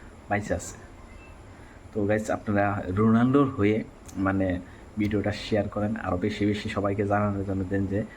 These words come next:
ওয়ার্ল্ড রেকর্ড, নতুন একটা ওয়ার্ল্ড রেকর্ড করলো ক্রিস্টিয়ানো রোনাল্ডো।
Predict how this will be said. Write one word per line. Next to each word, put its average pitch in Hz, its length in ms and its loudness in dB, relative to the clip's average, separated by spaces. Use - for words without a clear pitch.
ওয়ার্ল্ড 104 340 2
রেকর্ড, 110 300 0
নতুন 104 240 2
একটা 104 200 0
ওয়ার্ল্ড 101 300 0
রেকর্ড 101 260 -2
করলো 113 180 -4
ক্রিস্টিয়ানো 113 600 0
রোনাল্ডো। 98 720 0